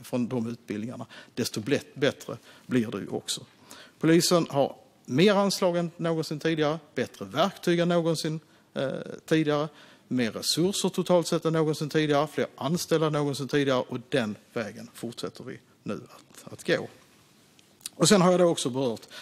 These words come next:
att vi behöver göra mer på straffrättens område. Jag har ett liggande förslag nu som handlar om att vi skärper straffen för, för rån till arton månaders fängelse som är minimistraff. Att vi då också inför en häktningspresumtion, så att de som ägnar sig åt detta,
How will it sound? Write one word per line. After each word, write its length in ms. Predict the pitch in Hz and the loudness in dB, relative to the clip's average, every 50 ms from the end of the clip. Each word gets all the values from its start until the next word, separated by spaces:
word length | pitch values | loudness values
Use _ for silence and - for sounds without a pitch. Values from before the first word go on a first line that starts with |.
| - | -6
att 200 | - - 139 - | -2 -2 0 0
vi 60 | 156 143 | 0 0
behöver 260 | 135 139 139 127 139 | 2 2 4 4 4
göra 180 | 135 131 127 | 4 4 4
mer 200 | 131 147 151 127 | 2 2 2 0
på 180 | 110 92 - 92 | 0 -2 -4 -10
straffrättens 760 | - - 123 120 - - - 117 104 - - 92 - - - - - - - _ | -8 -6 -8 -8 -8 -8 -10 -10 -10 -10 -14 -14 -12 -12 -12 -14 -16 -20 -20 _
område. 440 | - 117 123 117 110 104 - - - - _ _ _ - - - - - - | -10 -8 -6 -6 -6 -6 -8 -10 -16 -20 _ _ _ -20 -20 -20 -20 -16 -6
Jag 100 | - 120 | 0 4
har 80 | 156 160 | 4 4
ett 80 | 143 | 4
liggande 300 | - 151 143 143 131 127 | 4 2 4 4 2 0
förslag 380 | 120 - 107 - 131 139 156 170 | 0 -4 -6 -4 -2 -2 0 0
nu 100 | 175 165 | 0 -2
som 140 | 139 135 120 | -2 -4 -4
handlar 200 | 123 120 117 113 | -4 -4 -6 -6
om 60 | 107 | -8
att 120 | 104 - | -8 -10
vi 60 | 120 104 | -10 -10
skärper 380 | - - 117 98 - - 110 | -6 -6 -8 -6 -8 -12 -12
straffen 360 | - - 123 98 110 - 117 | -8 -6 -6 -6 -6 -8 -14
för, 140 | 117 - - - _ _ - - - _ _ | -18 -18 -20 -20 _ _ -20 -20 -20 _ _
för 120 | - - 110 | -10 -10 -6
rån 320 | 101 123 147 170 202 185 | -4 -2 0 0 0 -2
till 140 | - - - - | -2 -4 -6 -4
arton 340 | 120 117 - - - 113 | -4 -6 -6 -6 -4 -2
månaders 360 | 113 113 117 117 110 104 - - | -2 -2 -2 -4 -6 -6 -6 -4
fängelse 440 | 135 113 123 123 135 127 - 151 | -4 -4 -4 -4 -4 -4 -4 -6
som 200 | 135 - 123 117 | -6 -4 -6 -6
är 80 | 104 104 | -6 -4
minimistraff. 800 | 110 113 110 113 117 117 120 120 117 - - - 123 143 190 - - - - - - - | -6 -6 -6 -6 -8 -8 -8 -8 -8 -10 -10 -6 -4 -4 -4 -4 -8 -20 -20 -20 -14 -6
Att 200 | - - 151 - | -4 -4 -2 0
vi 40 | 165 | 2
då 80 | 156 151 | 2 4
också 260 | 147 147 147 - 139 | 4 2 2 0 0
inför 280 | 131 135 135 - - 127 | 0 0 0 0 -2 -2
en 80 | 110 | -2
häktningspresumtion, 960 | 95 123 131 - - - 113 107 - - - - - - 107 - - 107 127 123 | -2 -4 -4 -6 -6 -8 -8 -8 -8 -8 -10 -10 -8 -8 -12 -10 -10 -10 -10 -8
så 100 | - 135 | -6 -6
att 100 | 135 - - | -6 -6 -4
de 180 | - 160 151 139 | -2 -2 -2 -2
som 140 | - 135 - - | -2 -6 -6 -4
ägnar 320 | - 156 170 175 160 151 156 | -2 0 2 2 2 0 0
sig 140 | - 165 165 | 2 2 2
åt 120 | 156 - | 2 2
detta, 320 | 160 160 156 - 135 127 | 0 -2 0 0 -2 -2